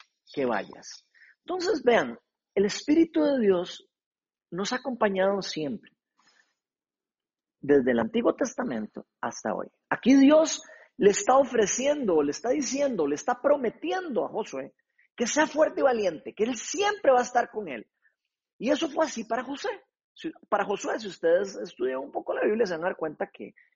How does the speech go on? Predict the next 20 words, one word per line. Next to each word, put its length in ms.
Dios 580
realmente 680
cumplió 340
su 120
palabra 340
con 140
Josué, 360
pero 300
por 240
medio 320
de 60
Jesucristo, 760
por 200
medio 300
de 40
esta 220
gran 260
obra 340
redentora 520
que 160